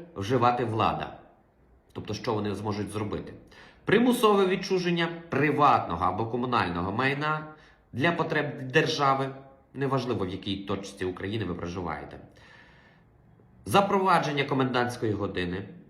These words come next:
особливий режим в'їзду та виїзду, обмеження пересування громадян та іноземців, огляд речей, транспорту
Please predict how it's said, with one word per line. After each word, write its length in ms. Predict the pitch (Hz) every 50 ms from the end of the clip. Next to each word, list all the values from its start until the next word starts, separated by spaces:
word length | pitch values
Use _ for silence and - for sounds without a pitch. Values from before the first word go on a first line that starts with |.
| - - - - - - - - - -
особливий 580 | - 165 - - 196 175 185 202 190 185 185
режим 300 | 175 165 156 156 175 170
в'їзду 460 | 147 139 143 160 175 160 139 143 147 -
та 100 | 135 123
виїзду, 560 | 117 110 104 101 98 98 98 104 117 117 117 - - - - - - - _ - - - - - - - -
обмеження 540 | 160 170 170 190 214 196 175 180 175 175 165
пересування 600 | - 170 165 165 - 170 160 160 160 151 147 143
громадян 540 | 131 135 131 123 131 127 131 127 120 120 117
та 180 | 120 113 107 -
іноземців, 760 | 117 107 104 104 95 92 101 92 92 101 101 - - 131 135 156 - - - - _ _ _ _ _ _ _ _ _ - -
огляд 460 | 120 120 117 107 110 113 107 - -
речей, 560 | 101 90 - - 98 95 113 131 - - - - - _
транспорту 600 | - 101 101 107 107 - - 123 117 113 123